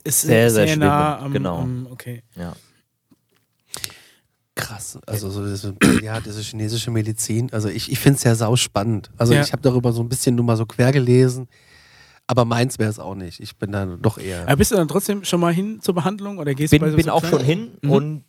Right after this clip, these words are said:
Speaker 2: ähm, zweimal hab ich auch, oder was verschrieben bekommen und zwar eine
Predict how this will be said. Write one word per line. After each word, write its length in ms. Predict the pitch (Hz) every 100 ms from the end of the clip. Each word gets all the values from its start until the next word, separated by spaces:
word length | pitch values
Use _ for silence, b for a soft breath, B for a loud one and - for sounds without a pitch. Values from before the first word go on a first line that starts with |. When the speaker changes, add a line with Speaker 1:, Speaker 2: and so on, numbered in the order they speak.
| _
Speaker 2:
ähm, 240 | 113 123 127
zweimal 540 | - 120 156 139 135
hab 160 | 127 135
ich 380 | 127 123 - 82
auch, 240 | 110 -
oder 320 | - 101 95 -
was 240 | - - -
verschrieben 480 | - 110 - 127 135
bekommen 480 | 107 - 107 135 -
und 220 | 101 -
zwar 140 | 98
eine 260 | 104 104